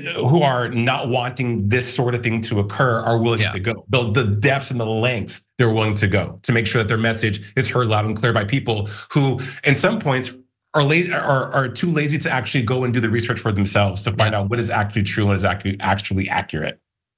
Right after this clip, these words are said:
Speaker 2: And I love that they just couldn't help themselves. They, like, they want to pretend it's not partisan or whatever. And they're like, "We just, we really wanna make it so that they don't wanna have an abortion." But then they had to fit in the,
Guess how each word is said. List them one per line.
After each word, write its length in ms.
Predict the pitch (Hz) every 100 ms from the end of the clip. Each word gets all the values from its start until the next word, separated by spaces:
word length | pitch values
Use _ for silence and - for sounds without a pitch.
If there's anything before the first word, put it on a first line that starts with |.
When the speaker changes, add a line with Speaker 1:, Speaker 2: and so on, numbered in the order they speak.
| _ _ _ -
Speaker 2:
And 140 | 175
I 80 | 160
love 220 | 165 170
that 100 | 160
they 80 | 156
just 180 | 135 -
couldn't 180 | 139
help 180 | 110 110
themselves. 460 | 101 98 95 90 90
They, 100 | 127
like, 220 | 131 120
they 100 | 135
want 260 | 135 143 165
to 40 |
pretend 300 | 151 151 151
it's 120 | 127 127
not 200 | 110 -
partisan 360 | 113 104 104
or 60 | 95
whatever. 260 | 90 87
And 80 | 90
they're 80 | 98
like, 160 | 101 98
"We 100 | 120
just, 180 | 120
we 140 | 113 117
really 260 | 117 123
wanna 180 | 113 107
make 200 | 98 95
it 60 | 95
so 140 | 110
that 100 | 92
they 100 | 95
don't 140 | 92 87
wanna 140 | 92
have 140 | 98
an 80 | 92
abortion." 400 | 92 95 95 113
But 100 | 107
then 140 | 127 139
they 80 |
had 200 | 131 131 127
to 40 |
fit 240 | - 127
in 120 | 117 107
the, 240 | 95